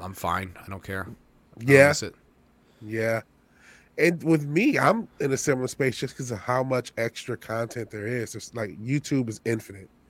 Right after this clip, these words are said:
Speaker 2: There's
Speaker 1: Infinite.
Speaker 2: an in-, i-, infinite amount of games. There's an infinite amount of stuff to do that I, I, you know, it's like, shit, I may not even have time to,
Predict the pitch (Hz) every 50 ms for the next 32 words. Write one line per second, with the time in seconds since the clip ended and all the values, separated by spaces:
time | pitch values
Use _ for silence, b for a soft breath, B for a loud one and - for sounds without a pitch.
0 | _ - - 110 117 117 - 120 117 123 - - 131 131 139 135 - _ _ _
1 | _ 135 - - - 127 160 180 175 - - 170 156 147 143 143 139 139 135 131
2 | 131 127 123 120 123 123 123 123 127 123 120 117 117 90 127 143 147 - 143 135
3 | 131 127 127 120 113 107 - - 131 120 - - 110 101 92 107 117 135 120 98
4 | 92 - b b b b b b b b b b b _ _ - 104 104 104 -
5 | 107 101 104 - - 135 120 110 110 113 113 110 110 113 - - - - - 127
6 | - - - 120 107 101 104 113 135 135 113 104 104 104 98 98 92 - - -
7 | - 113 113 127 131 131 117 113 - - 104 101